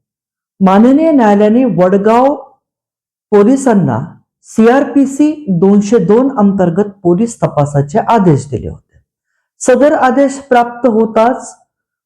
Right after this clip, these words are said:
वडगाव चे पोलीस अधिकारी यांनी माननीय न्यायालयात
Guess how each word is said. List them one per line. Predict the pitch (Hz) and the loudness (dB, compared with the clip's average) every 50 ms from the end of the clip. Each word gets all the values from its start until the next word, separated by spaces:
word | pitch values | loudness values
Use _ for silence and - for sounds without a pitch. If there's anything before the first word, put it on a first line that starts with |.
| - | -6
वडगाव | 190 185 202 214 214 220 208 240 247 262 277 294 - - - - _ _ _ _ _ _ _ _ _ _ _ _ _ _ _ _ _ _ _ _ _ _ _ _ _ | 0 2 2 4 2 2 2 2 2 2 0 -2 -4 -12 -20 -20 _ _ _ _ _ _ _ _ _ _ _ _ _ _ _ _ _ _ _ _ _ _ _ _ _
चे | - 240 233 233 233 | 2 2 2 2 2
पोलीस | 220 220 220 214 269 294 285 - - | 0 0 2 2 2 0 0 -2 -4
अधिकारी | - 208 202 226 220 220 196 165 147 143 - - - 190 196 208 | -2 0 0 0 0 0 0 0 -2 -4 -6 -10 -6 -2 0 2
यांनी | 202 208 214 196 147 - - - - - _ _ _ _ _ _ _ _ _ - 190 | 2 4 2 2 0 -2 -6 -10 -18 -20 _ _ _ _ _ _ _ _ _ -4 -2
माननीय | 185 190 202 220 247 277 277 294 302 | 0 2 4 4 4 4 4 2 2
न्यायालयात | 277 240 208 180 170 170 185 190 165 143 | 2 2 2 2 2 2 2 2 0 -2